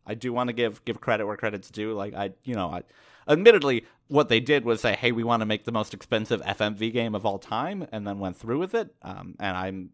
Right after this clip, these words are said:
you know, I'm here for that. I think that it's not great.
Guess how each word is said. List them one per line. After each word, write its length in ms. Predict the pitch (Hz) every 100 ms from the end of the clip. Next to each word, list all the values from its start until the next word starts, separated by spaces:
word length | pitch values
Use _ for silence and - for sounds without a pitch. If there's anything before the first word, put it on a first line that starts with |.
| -
you 100 | 107
know, 160 | 92 -
I'm 120 | 92
here 180 | 101 110
for 140 | 147
that. 260 | 165 170 - _ _ _ _ _ _ _ _ _ _ _ _ -
I 100 | 123
think 720 | - - 180 175 - - -
that 540 | 117 113 120 117 110 -
it's 280 | 113 95 -
not 420 | 107 113 - -
great. 760 | - 87 82 160 - - -